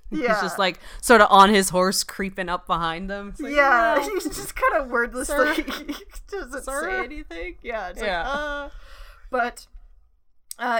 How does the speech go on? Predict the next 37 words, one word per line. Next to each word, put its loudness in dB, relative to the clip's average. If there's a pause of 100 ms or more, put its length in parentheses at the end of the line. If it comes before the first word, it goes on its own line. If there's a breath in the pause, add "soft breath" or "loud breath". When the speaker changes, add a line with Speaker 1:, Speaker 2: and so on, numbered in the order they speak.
Speaker 2:
he -10
sees -6
Maria -4
handing -10
over -12
Mary -12
Lou's -16
clothes -14
to -20
her -16
so -18
she -20
could -20
go -20
get -20
dressed, -8
and -10 (360 soft breath)
Maria -4
accidentally -10
drops -8
one -14
of -20
the -20
stockings, -14 (120)
um, -12 (320 soft breath)
to -12
which -8 (220 soft breath)
Mary -4
Lou -10 (200)
slaps -6
her -8
square -2
Speaker 1:
Like, -4
Speaker 2:
in -6
the -6
Speaker 1:
s-, -8
Speaker 2:
face. -4